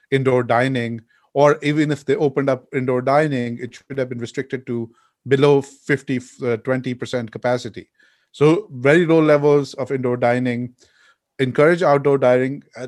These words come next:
if the weather, um, um, cools down, encourage, um, uh, takeouts and provide, uh, aid, uh,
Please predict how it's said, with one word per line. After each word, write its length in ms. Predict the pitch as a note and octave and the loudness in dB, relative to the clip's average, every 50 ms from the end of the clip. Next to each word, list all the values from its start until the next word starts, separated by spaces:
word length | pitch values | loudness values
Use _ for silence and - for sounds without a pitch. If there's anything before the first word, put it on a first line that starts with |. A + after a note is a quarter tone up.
| - - | -12 -10
if 180 | C#3 A#2 - - | -12 -12 -4 -2
the 120 | B2+ A#2+ | -2 2
weather, 600 | A#2+ C3+ C#3 D3 D3 C#3+ C#3 C#3 C#3+ C#3 - A#2+ | 2 2 4 4 4 4 4 2 -2 -4 -6 -6
um, 460 | A2 A2 A2 A2 A2 A2+ A#2 A#2 A2 _ _ _ _ | -4 -4 -4 -4 -6 -6 -10 -12 -14 _ _ _ _
um, 600 | A2+ A2 A2+ A2+ A2 A2+ A2+ A#2 A2+ A#2+ B2 - _ _ _ _ _ | -14 -12 -10 -10 -10 -10 -10 -10 -10 -12 -16 -20 _ _ _ _ _
cools 280 | - D3 D3+ D3 C3 B2+ | -2 -2 0 0 0 2
down, 480 | D#3 D#3 E3+ E3+ E3 D#3+ D#3 D3 C#3+ - _ _ _ _ _ _ _ _ - | 2 4 4 4 4 2 0 -4 -8 -14 _ _ _ _ _ _ _ _ -4
encourage, 840 | C3+ C3+ C3 - - D#3 D#3+ E3+ E3+ E3 D#3+ C#3+ - - - - - _ - | -2 -2 -2 2 4 6 6 6 6 4 2 -2 -8 -14 -16 -16 -14 _ -6
um, 600 | B2+ A#2+ A#2+ A#2+ A#2+ A#2+ A#2+ A#2 A#2 A#2 A#2+ A#2+ B2+ _ _ _ _ - | -2 -2 0 0 0 0 -2 -2 -4 -10 -14 -16 _ _ _ _ _ -8
uh, 220 | A#2 A#2 A2+ A#2+ A#2+ | -6 -4 -4 -4 -2
takeouts 480 | - E3+ D#3+ - E3 D3+ E3 E3+ - - _ _ _ _ - | -2 -2 0 2 2 2 2 0 -2 -8 _ _ _ _ -6
and 140 | E3 D#3+ - | -6 -2 0
provide, 540 | E3+ D#3 D3 E3 F#3+ A#3 A3+ G3 C3+ A2 - _ _ _ _ _ _ _ _ | 0 2 4 4 4 6 4 2 0 -4 -12 _ _ _ _ _ _ _ _
uh, 260 | C3 B2+ B2+ B2+ B2+ - - _ - | 0 2 4 4 2 0 -4 _ -2
aid, 420 | D3 D3 D#3 E3 D#3 C#3 A#2 G#2+ - _ _ _ | 0 2 4 4 4 2 0 -6 -14 _ _ _
uh, 320 | C3 B2 A#2+ A#2+ A#2 A#2+ | -6 -2 -2 0 0 -2